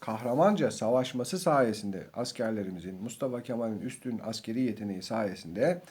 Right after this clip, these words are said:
Çanakkale geçilemedi. Geçirmedik yani. Mustafa Kemal Çanakkale Savaşları'nda idareciliği,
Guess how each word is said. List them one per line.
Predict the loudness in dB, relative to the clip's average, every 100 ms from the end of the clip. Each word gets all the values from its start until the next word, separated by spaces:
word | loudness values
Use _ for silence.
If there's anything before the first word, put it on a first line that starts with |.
| -20 _ 0
Çanakkale | 4 4 2 0 4 4 2 -2
geçilemedi. | -2 -2 0 -2 -2 -12 -18 -2
Geçirmedik | 0 4 6 6 4 -4
yani. | -10 -12 _ _ _ _ _ _ _ -20 -20 -20 -20 -20 _
Mustafa | 2 8 12 12
Kemal | 12 12 12 10 0 0
Çanakkale | 6 8 8 10 8 10
Savaşları'nda | 10 10 10 8 6 8 6 4
idareciliği, | 4 8 10 8 6 4 8 8 6